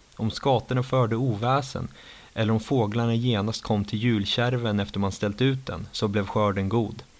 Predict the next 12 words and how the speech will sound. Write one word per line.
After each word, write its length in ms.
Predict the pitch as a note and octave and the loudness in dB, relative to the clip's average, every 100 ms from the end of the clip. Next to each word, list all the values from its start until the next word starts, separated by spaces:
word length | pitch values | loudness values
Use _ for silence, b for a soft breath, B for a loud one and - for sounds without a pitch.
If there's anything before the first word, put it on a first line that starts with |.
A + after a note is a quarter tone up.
| B B B B | B B B B
Om 300 | B A2+ A#2 | B 2 4
djuren 460 | B2+ C#3 C3 A2 | 4 4 6 6
låg 340 | A2+ D3 C3 A2 | 4 4 2 2
då 100 | G#2+ | 0
de 100 | G#2 | 2
utfodrades 920 | A#2 G2+ - A#2+ B2 A#2+ G#2 G2+ G2 | 0 -2 -2 0 2 2 2 0 -2
kunde 220 | - G#2 | 0 2
man 160 | G#2 G#2 | 4 2
räkna 380 | G#2+ F#2+ - G#2 | 2 0 -2 0
med 160 | G2 | 0
god 300 | G2+ B2 A2+ | 2 0 0
skörd, 440 | - B2 G2+ F2+ | 0 2 2 0